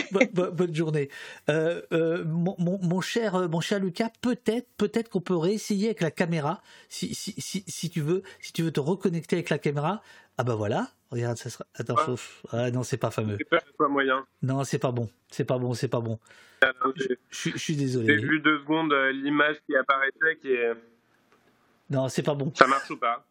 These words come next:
Speaker 1: Non, c'est pas bon.
Speaker 2: C'est pas bon. Ok. Alors, et là, ça, là, ça marche de nouveau ?
Speaker 1: Là, c'est mieux. Ouais, ouais, non, c'est mieux.
Speaker 2: C'est mieux,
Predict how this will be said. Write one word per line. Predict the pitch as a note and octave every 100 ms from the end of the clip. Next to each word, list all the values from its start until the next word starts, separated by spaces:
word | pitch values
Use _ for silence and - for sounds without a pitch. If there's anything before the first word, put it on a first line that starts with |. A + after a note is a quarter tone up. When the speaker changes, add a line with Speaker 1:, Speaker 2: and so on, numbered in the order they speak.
| _ _
Speaker 1:
Non, | D3 C#3
c'est | -
pas | D3
bon. | D3 C3+ - - _ _ _ _ _
Speaker 2:
C'est | C#3
pas | B2+
bon. | A2+ - - -
Ok. | D#3+ - _ _ _
Alors, | E3 D#3+ C3 _ _ _
et | D#3
là, | D#3
ça, | F3 D3+ C#3
là, | D#3
ça | D3+
marche | C#3+ C#3
de | C#3+
nouveau ? | D3+ D#3+ G#3 - - -
Speaker 1:
Là, | D3+
c'est | E3 E3+
mieux. | C#3 A2+
Ouais, | A#2+
ouais, | B2 A2 G#2+
non, | B2+ B2
c'est | A2+ C3
mieux. | A#2 G#2 _ _ _ _ _ _ _
Speaker 2:
C'est | D3
mieux, | D3